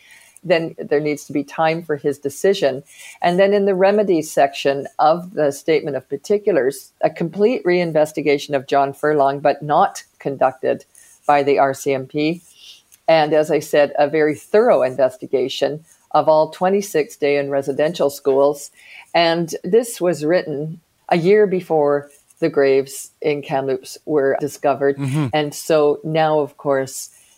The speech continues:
Speaker 1: that investigation takes on a much greater purpose. It goes beyond investigating abuse. It,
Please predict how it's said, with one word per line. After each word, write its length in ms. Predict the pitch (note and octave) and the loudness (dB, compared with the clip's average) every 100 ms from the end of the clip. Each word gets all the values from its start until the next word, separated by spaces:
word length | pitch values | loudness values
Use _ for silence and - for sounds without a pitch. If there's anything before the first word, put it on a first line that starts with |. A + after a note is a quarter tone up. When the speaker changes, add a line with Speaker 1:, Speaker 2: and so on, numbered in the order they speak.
| _ | _
Speaker 1:
that 540 | C#3+ D3+ D3 C3+ - - _ | -2 2 2 0 -6 -20 _
investigation 1000 | D#3 C#3+ C#3+ C#3+ C#3 C3+ C#3 D3+ C#3 B2+ | -6 -2 -2 -2 -4 0 2 0 -4 -6
takes 400 | C3 D3+ C#3 - | -6 -2 -2 -2
on 380 | C#3 C#3 C#3 C3 - | 0 0 -2 -4 -4
a 80 | D3 | -2
much 340 | C#3+ B2+ - _ | -2 -4 -10 _
greater 640 | - D#3 D#3+ D#3 C#3 C3+ - _ _ _ _ _ - - _ _ _ - | -2 2 2 2 2 0 -6 _ _ _ _ _ -20 -20 _ _ _ -8
purpose. 720 | - C3 B2 G#2+ - - - - - - E3 | -4 -2 -2 -4 -6 -12 -12 -16 -18 -20 -6
It 180 | D3+ C#3+ | -4 0
goes 260 | D3+ D3+ D3+ | 0 0 0
beyond 640 | D3+ C#3+ D3 D3+ C#3+ - _ _ _ _ _ _ - | 0 2 2 -2 -6 -12 _ _ _ _ _ _ -6
investigating 1040 | D3 C3+ C#3 C3+ C#3+ D3 C#3 C#3 C3 A2+ - | -4 2 0 0 -4 0 2 2 -2 -6 -8
abuse. 720 | C3+ C3+ C#3+ C3 - - - | -8 -2 -2 -2 -6 -14 -10
It, 160 | A2 | -10